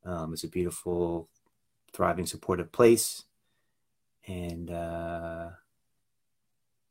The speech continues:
feel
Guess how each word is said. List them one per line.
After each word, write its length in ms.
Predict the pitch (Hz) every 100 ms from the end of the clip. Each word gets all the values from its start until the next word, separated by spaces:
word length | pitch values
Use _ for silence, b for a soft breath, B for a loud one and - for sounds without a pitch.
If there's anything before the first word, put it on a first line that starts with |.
| _ _ _ _ _ _ _ _ _ _ _ _ _ _ _ _ _ _ _ _ _ -
feel 280 | 104 87